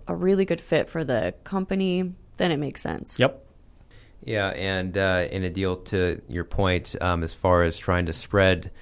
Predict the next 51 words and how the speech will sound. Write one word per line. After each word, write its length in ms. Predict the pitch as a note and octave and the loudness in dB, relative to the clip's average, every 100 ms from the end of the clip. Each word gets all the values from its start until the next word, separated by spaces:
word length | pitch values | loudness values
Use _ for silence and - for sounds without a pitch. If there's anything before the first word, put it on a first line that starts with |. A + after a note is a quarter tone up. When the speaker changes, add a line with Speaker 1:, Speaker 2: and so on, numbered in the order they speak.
| - - - | -18 -18 -12
Speaker 3:
those 200 | - F2+ | -8 0
messages, 760 | C#3 D3 G#2 G2 C3 - - - | 0 0 2 2 2 -6 -14 -6
you 100 | F#2 | -2
know, 120 | F#2 | 0
that 220 | F#2 F#2+ F#2+ | 2 4 2
is 220 | F2+ - | 0 0
really 280 | G2 F#2 F2 | 2 2 2
one 200 | F#2 F2+ | 2 0
of 120 | E2 | 0
the 100 | F2 | -2
big 240 | - F2+ | 0 0
goals 420 | - F#2 F2+ E2 F2+ | 4 6 4 2 2
of 220 | F2 D#2+ | 2 2
this 160 | F2 - | -2 4
podcast, 580 | F#2+ F2+ - - - | 4 4 2 -2 -2
Speaker 2:
Yep. 180 | C#3 D3 | 8 8
Speaker 3:
is 100 | - | 8
to, 40 | - F2 | 0 2
Speaker 2:
So 40 | |
Speaker 3:
in 60 | E2+ | 4
Speaker 2:
I 60 | - | 4
figure 320 | - F#2+ F2+ | 6 8 8
Speaker 3:
some, 60 | C3+ | 6
Speaker 2:
I'd 80 | |
bring 160 | C#3+ C#3+ | 4 6
that 120 | D3+ | 6
up. 160 | F3+ E3+ - - | 6 4 0 -2
<laughs> 140 | - | 0
Speaker 3:
in 120 | G2 | 0
some 240 | - G#2+ G2 | 2 2 2
small 400 | - A#2 A#2 A2 | 4 8 8 10
way, 220 | G#2+ G2 | 10 8
at 100 | D#2+ | 6
least, 380 | F#2 F2+ - - | 2 2 -2 -8
to, 340 | F#2+ F2+ E2+ | -4 -2 0
uh, 300 | F2 F2 E2 - | 2 4 2 -2
to 120 | - F#2 | -6 0
help, 480 | F#2 F2 - - | 2 2 -2 -4
uh, 320 | F2+ E2+ E2 - - - | 0 2 2 -2 -8 -14
share 260 | - G2 F2 | -2 0 0
those 200 | E2 F2+ | -2 -2
messages 520 | E2 F2 E2+ E2 E2 | -4 -4 -4 -2 -2
and 100 | E2 | -4
to 60 | |
do 160 | D#2+ F2+ | -2 -4
so 200 | - F2+ | -2 -2
in 60 | E2+ | 0
a 80 | |
way 260 | D#2+ E2+ E2 | 2 2 2
that, 380 | D#2 D#2 - E2+ | 0 -4 -4 -2
uh, 260 | E2 D#2 | 0 0